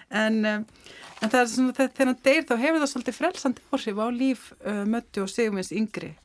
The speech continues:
Og Bragi sagði sjálfur í viðtali að mæðginin takist á flug þegar þeirra prívat feðraveldi er frá. Þannig að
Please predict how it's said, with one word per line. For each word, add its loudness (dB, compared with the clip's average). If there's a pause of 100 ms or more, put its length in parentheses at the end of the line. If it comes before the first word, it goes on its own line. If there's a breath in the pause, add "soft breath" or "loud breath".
Og -8
Bragi -2
sagði -4
sjálfur -4
í -2
viðtali -6
að -2
mæðginin -2 (260)
takist -4
á -4
flug 0
þegar -4
þeirra -2 (120)
prívat -2
feðraveldi 2
er -6
frá. 0 (680 loud breath)
Þannig -2
að -18